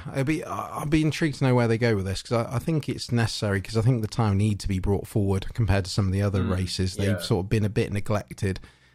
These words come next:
Speaker 1: Um, and also, it's just so people can take them a bit more seriously as a race, because if,
Speaker 2: Mm.
Speaker 1: at the end of the day, if they're sort of secluded in their own little part of the, of the galaxy, they're not re-, you know, what,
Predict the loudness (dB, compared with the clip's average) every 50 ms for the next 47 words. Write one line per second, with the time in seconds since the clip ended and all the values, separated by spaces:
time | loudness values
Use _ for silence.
0 | _ _ -2 0 0 2 2 2 2 0 0 -2 -4 -8 -10 -4 0 0 2 2
1 | 4 2 2 2 0 -2 -2 -2 0 2 2 2 2 2 0 -2 0 0 -2 -2
2 | -2 -4 -4 -2 -2 -2 -2 -4 -6 -6 -6 -4 0 0 2 0 0 -2 -4 -4
3 | -4 -2 -2 -2 -2 -2 -2 -2 -2 -2 -2 -2 0 0 2 0 0 -2 -2 -4
4 | -4 -2 -2 0 2 2 2 2 4 2 2 2 2 0 0 0 0 0 -2 -4
5 | -4 -4 -4 -6 -4 0 2 2 4 4 2 0 0 2 2 2 2 2 0 -2
6 | -4 -2 0 2 2 2 0 -2 -6 -6 -4 -4 -2 -4 -4 -6 -10 -16 -20 -20
7 | -20 _ _ _ _ -4 -2 -2 0 0 2 2 2 2 0 -2 -4 -6 -6 -4
8 | -4 -4 -4 -6 -4 -2 0 2 2 4 4 2 2 0 -4 -4 0 0 2 4
9 | 4 4 4 4 2 2 0 -2 -4